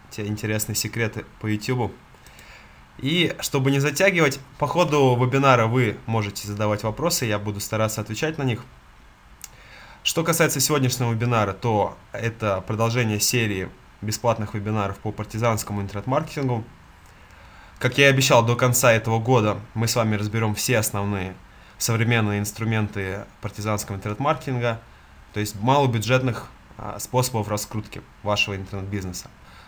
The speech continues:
уже существующего или того, который вы планируете запускать в ближайшее время. И, а, моя цель не просто вам рассказать, а каких-то, какие-то теоретические знания знать, а, дать вам теоретические знания.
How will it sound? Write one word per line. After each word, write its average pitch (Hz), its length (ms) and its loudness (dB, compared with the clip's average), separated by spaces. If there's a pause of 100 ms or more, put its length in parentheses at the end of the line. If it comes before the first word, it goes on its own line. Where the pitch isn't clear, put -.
(240)
уже 101 160 -4
существующего 120 800 -4
или 113 460 -4 (200)
того, 107 200 -4
который 104 260 -6
вы 98 100 -2
планируете 101 580 -6
запускать 101 420 -4
в - 20 -6
ближайшее 101 380 -4
время. 98 260 -2 (1120)
И, 123 580 2 (380)
а, 113 140 -12
моя 147 320 2
цель 156 360 0
не 127 120 2
просто 175 320 -2
вам 139 180 4
рассказать, 127 640 2 (220)
а 104 220 -2 (160)
каких-то, 113 420 -6 (200)
какие-то 131 260 -6
теоретические 117 600 -4
знания 104 320 0
знать, 95 260 -10 (520)
а, 95 320 -2
дать 113 320 4
вам 104 100 -2
теоретические 113 600 -4
знания. 98 420 -4